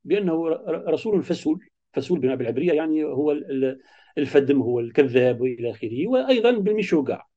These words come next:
قلت أنه اب-، اب-، ابن ميمون مثلا في نصوص كثيرة وهو أعلم اليهود، وكانت اليهود تقول عنه أنه من موسى إلى موسى لم يأتي مثل موسى،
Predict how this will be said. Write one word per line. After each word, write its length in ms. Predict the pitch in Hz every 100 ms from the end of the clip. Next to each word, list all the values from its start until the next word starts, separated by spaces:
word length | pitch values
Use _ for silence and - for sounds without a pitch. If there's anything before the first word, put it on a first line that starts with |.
| _ _
قلت 200 | 180 143
أنه 220 | 143 135
اب-، 100 | 143
اب-، 400 | 143 160 143 -
ابن 160 | 160 139
ميمون 360 | 123 127 233 196
مثلا 300 | 151 160 196
في 100 | 170
نصوص 280 | 143 147 131
كثيرة 400 | 120 185 247 285 _ _ _ _ _ -
وهو 560 | 151 - 151 135 135
أعلم 440 | 147 185 139 127 131
اليهود، 500 | 131 143 214 262 147
وكانت 460 | 127 135 151 135
اليهود 240 | 135 147 135
تقول 320 | 131 - 143
عنه 400 | 160 156 139 147
أنه 160 | 139
من 160 | 135 139
موسى 300 | 165 185 160
إلى 180 | 139 143
موسى 260 | 180 175
لم 120 | 135 156
يأتي 220 | - 135
مثل 220 | 135 151
موسى، 300 | 226 - -